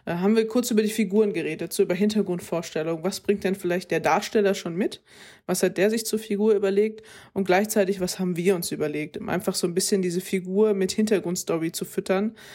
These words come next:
damit die nicht so leer ist, damit die halt leben kann. Und dann so ein bisschen, ja, was ist eigentlich, wo willst du eigentlich hin? Was, was ist deine Ausgangssituation am Anfang der Szene und wo bist du am Ende der Szene? Da muss nicht immer jede Figur einen Weg geschafft haben, aber es ist halt trotzdem wichtig, darüber zu reden,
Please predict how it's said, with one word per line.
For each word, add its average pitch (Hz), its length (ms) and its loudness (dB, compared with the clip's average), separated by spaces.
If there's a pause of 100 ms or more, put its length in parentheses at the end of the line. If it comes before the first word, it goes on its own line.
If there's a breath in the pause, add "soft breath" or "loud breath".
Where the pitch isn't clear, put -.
(120)
damit 190 280 2
die 214 60 4
nicht 202 180 2
so 180 120 2
leer 175 320 2
ist, - 180 -6
damit 165 240 -6
die 180 140 -4
halt 165 140 -8
leben 175 280 0
kann. 160 360 -12 (180)
Und 185 240 -4
dann 196 160 4
so 269 80 2
ein 254 100 2
bisschen, 240 340 2
ja, 202 140 4
was 214 160 -2
ist 214 100 -2
eigentlich, 196 400 2
wo 214 200 2
willst 226 220 0
du 214 40 4
eigentlich 185 300 2
hin? 160 240 -2 (120)
Was, 185 360 0
was 190 160 2
ist 214 140 0
deine 196 200 2
Ausgangssituation 202 840 0
am 170 100 -2
Anfang 254 320 -2
der 233 100 2
Szene 214 440 0 (340 loud breath)
und 196 220 2
wo 202 100 4
bist 190 240 0
du 185 80 2
am 160 120 -4
Ende 196 240 4
der 147 100 -2
Szene? 165 420 -6 (500 soft breath)
Da 175 100 2
muss 226 200 2
nicht 220 180 0
immer 208 220 4
jede 202 260 2
Figur 202 640 2
einen 190 240 2
Weg 214 200 2
geschafft 214 460 -2
haben, 220 300 2
aber 185 120 0
es 190 120 0
ist - 140 -8
halt 185 140 -4
trotzdem 185 520 -2
wichtig, 214 300 -4
darüber 196 320 2
zu 196 160 -4
reden, 247 460 -6